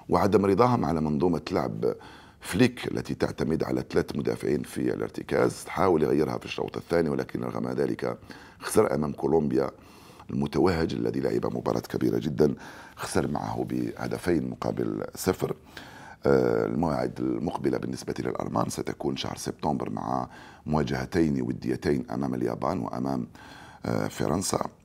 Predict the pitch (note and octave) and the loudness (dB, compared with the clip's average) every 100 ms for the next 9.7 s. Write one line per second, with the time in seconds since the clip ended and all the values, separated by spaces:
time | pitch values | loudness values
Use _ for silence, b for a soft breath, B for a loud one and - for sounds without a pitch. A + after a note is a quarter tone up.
0 | - - - - - F2 C#2+ - - A#1+ | -20 -12 -8 -4 0 2 2 -2 -6 -2
1 | A#1+ G1+ - - - C#2+ - - A#1+ - | -2 -2 -6 -6 0 0 0 -4 -4 -4
2 | - - - B B B B - - G1+ | -4 -8 -8 B B B B -4 -4 -4
3 | A1 D2 D2+ G2+ - - - G1+ - B1+ | -4 -2 0 0 0 -8 -10 -8 -6 -6
4 | - B1+ D2 A#1+ - G#1+ - A1+ G#1+ G1+ | -4 -2 -2 -2 -4 -6 -4 -4 -4 -4
5 | G#1 G1+ - - A1+ A#1+ G1+ - G1+ - | -6 -8 -8 -6 -4 -4 -4 -6 -8 -6
6 | C2+ A#1 B1 A#1+ - B B - D2 B1 | -6 -6 -6 -8 -10 B B -2 0 0
7 | G#1+ A1 A1 - - G1+ A#1+ - - B | -2 -4 -6 -6 -6 -4 -4 -4 -12 B
8 | B B B - C#2 B1 C#2 E2 D2+ B1+ | B B B -4 0 0 0 0 0 0
9 | - C2+ A1+ A#1+ A#1 A1 A1 | 0 -2 -2 -4 -4 -6 -8